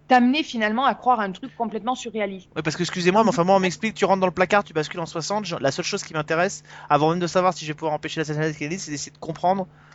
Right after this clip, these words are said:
Speaker 2: comment je peux passer dans un placard de mille neuf cents, de deux mille seize à mille neuf cent soixante, enfin.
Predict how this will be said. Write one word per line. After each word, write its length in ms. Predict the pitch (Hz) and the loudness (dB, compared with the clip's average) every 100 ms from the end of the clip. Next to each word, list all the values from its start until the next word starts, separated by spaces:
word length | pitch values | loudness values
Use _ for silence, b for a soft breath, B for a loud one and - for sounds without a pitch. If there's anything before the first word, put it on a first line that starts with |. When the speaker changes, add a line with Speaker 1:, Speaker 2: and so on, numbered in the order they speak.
| b | b
Speaker 2:
comment 180 | 151 165 | -2 -2
je 80 | - | -4
peux 80 | |
passer 320 | 165 151 175 175 | -2 0 2 0
dans 160 | 147 | 0
un 60 | 139 | 0
placard 340 | 143 143 180 | -2 2 0
de 80 | 147 | 0
mille 100 | 139 | -6
neuf 120 | 135 | -8
cents, 200 | - 151 | -6 -8
de 120 | 143 | -8
deux 100 | 143 | -8
mille 120 | 147 139 | -8 -4
seize 140 | 175 | -2
à 80 | 156 | -2
mille 100 | 143 | -4
neuf 100 | 139 | -8
cent 80 | 151 | -8
soixante, 320 | 165 180 160 | -4 -6 -4
enfin. 260 | 135 123 | -2 -2